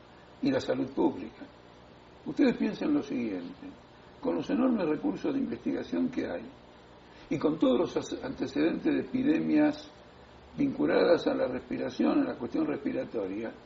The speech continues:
¿por qué ning-, no hay ninguna investigación hecha, preparada, con antelación, para, por ejemplo, tener una vacuna eventual contra esto que está ocurriendo? La razón es muy simple. Nadie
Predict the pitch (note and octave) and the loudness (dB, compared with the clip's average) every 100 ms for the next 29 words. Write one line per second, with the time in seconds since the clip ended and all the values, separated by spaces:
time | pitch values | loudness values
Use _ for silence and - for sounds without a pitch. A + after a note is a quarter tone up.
0 | - - - - - - - - F3 - | -20 -20 -20 -20 -20 -20 -20 -2 -2 2
1 | B3 G3+ F3 D#3+ F#3 F#3 - A3+ F3 - | 2 4 0 -2 -2 -2 -2 -2 -2 -4
2 | - - - - - - C4+ - - - | -4 -2 -2 -2 0 0 0 -4 -12 -20
3 | - - - - - - D#3+ C#3+ - - | -20 -20 -20 -20 -8 0 2 2 0 -4
4 | B2+ B2 C#3 D3 C3 A2+ A#2 B2 - - | -4 -2 2 2 2 0 -2 -6 -10 -20
5 | - - - - - G#3 F#3 D#3+ D#3 D3 | -20 -20 -20 -8 -2 0 0 0 0 0
6 | - - D4 C4 - - - - - - | -2 0 0 0 -2 -6 -18 -20 -20 -20
7 | - - - E3 F3+ G3+ E3+ - F3+ D#3+ | -20 -20 -4 4 4 4 -2 -2 -2 0
8 | D3+ D3 - E3 D3+ C#3 B2+ - F#3 D3+ | 2 2 2 2 0 0 -2 -2 0 0
9 | C#3+ D3+ - - - - - - D3 C3+ | 0 -2 -6 -16 -20 -20 -10 -2 0 0
10 | - D3+ - - - - - - C3+ B2 | 2 2 2 0 -2 -4 -4 -4 -4 -4
11 | A#2+ - A3+ B2+ - - - - - - | -8 -6 -2 0 -2 -10 -18 -20 -20 -20
12 | - - - - - - - - - - | -20 -20 -20 -20 -20 -20 -20 -20 -10 -4
13 | F4 - - C#4 A#3+ - - - B2 C#4 | -2 0 -2 -2 -4 -4 -6 -6 -4 0
14 | D3+ - - D4+ | 0 0 -4 -4